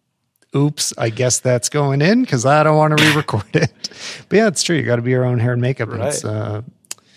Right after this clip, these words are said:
Speaker 1: I'm not very good at it, to be honest. But there's, there's one, I'm sure I've mentioned it before, but there's one time that,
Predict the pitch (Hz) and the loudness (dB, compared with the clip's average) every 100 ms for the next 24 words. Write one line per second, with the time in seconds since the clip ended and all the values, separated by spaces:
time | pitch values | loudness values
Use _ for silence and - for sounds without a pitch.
0 | - _ _ _ _ 117 127 123 127 135 | -20 _ _ _ _ 0 0 2 2 2
1 | 120 92 - - 117 110 104 - - 143 | 0 -2 -8 -6 -4 -2 -4 -6 0 2
2 | 135 117 139 107 131 135 135 120 - - | 2 -2 -4 0 2 2 0 -4 -8 -8
3 | - 110 110 104 - 110 113 - 113 123 | -4 -4 -4 -8 -8 -8 -8 -10 -8 -4
4 | 113 127 127 127 127 123 117 - | 0 2 2 2 2 2 2 -2